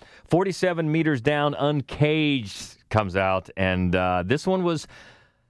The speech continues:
it was more fun again, that co-, sort of like Charlie's Angels, more fun than I expected it would be.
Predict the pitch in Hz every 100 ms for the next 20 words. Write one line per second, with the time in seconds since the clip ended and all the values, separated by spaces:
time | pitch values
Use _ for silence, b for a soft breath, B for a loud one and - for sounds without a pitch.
0 | _ - 170 185 165 139 151 160 202 -
1 | 185 180 190 180 160 196 180 156 143 143
2 | 143 151 127 - 160 156 151 - 160 156
3 | 147 165 143 107 123 143 - 151 156 147
4 | 143 135 - 151 165 151 147 175 151